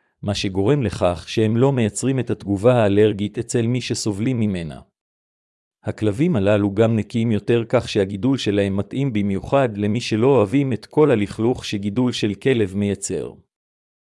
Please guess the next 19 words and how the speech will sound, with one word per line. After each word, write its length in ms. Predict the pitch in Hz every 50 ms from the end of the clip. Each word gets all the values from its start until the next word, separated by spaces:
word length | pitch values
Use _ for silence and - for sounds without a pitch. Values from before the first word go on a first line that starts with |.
| _ _ _ _ _ -
רבים 400 | 107 104 98 98 104 143 175 175
מהכלבים 600 | 156 113 101 95 - 104 101 95 101 123 135 120
הללו 360 | 101 95 107 120 120 110 104
הם 100 | 107 101
כלבים 400 | 98 - 104 101 92 113 139 135
שמתאימים 640 | 120 - 113 101 104 104 - 110 120 139 143 139 131
לגידול 420 | 113 98 95 101 98 123 131 135
גם 280 | 110 101 123 131 139 131
במקומות 540 | 110 104 98 95 - 104 98 113 131 139 -
קטנים 400 | - - - 120 131 143 156 139
יותר, 420 | 104 87 - - 78 65 60 60 - _ _ _ _ _ _ _ _ -
ובאופן 520 | 110 95 95 101 110 120 117 - 120 101
כללי, 480 | 92 - 98 98 92 95 90 82 73 - _ _ _ _ _ _ _ -
אתם 280 | 104 - 127 120 113
לא 120 | 113 135 143
צריכים 420 | 139 - 120 107 - 139 123 135
להתפשר 540 | 120 110 104 - - 110 - - - 139 117
על 100 | 117 123
כלב 460 | 113 - 135 139 131 107 101 98 98